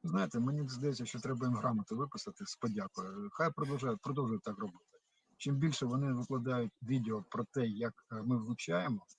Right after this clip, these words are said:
тим нам краще буде скоригувати наші дії і бити точніше, і бити, бити точніше.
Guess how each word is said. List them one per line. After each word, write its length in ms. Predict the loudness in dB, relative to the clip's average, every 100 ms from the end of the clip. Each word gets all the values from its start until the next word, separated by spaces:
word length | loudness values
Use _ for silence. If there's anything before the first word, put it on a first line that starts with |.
| _ _ _ -2
тим 140 | 2 4
нам 260 | 4 2 -4 0
краще 280 | 0 0 -4
буде 180 | -4
скоригувати 580 | -4 -2 -2 0 -2 -2
наші 260 | -4 -6 -8
дії 360 | -4 0 0
і 320 | -2 -8 -16 -16 _ _ _ -16
бити 380 | -8 -2 0 0
точніше, 460 | -6 -4 -4 -4 -6
і 320 | -8 -10 -12 -18 -16
бити, 440 | -12 -8 -6 -4
бити 300 | 0 0 -2
точніше. 520 | -6 -6 -8 -14 -16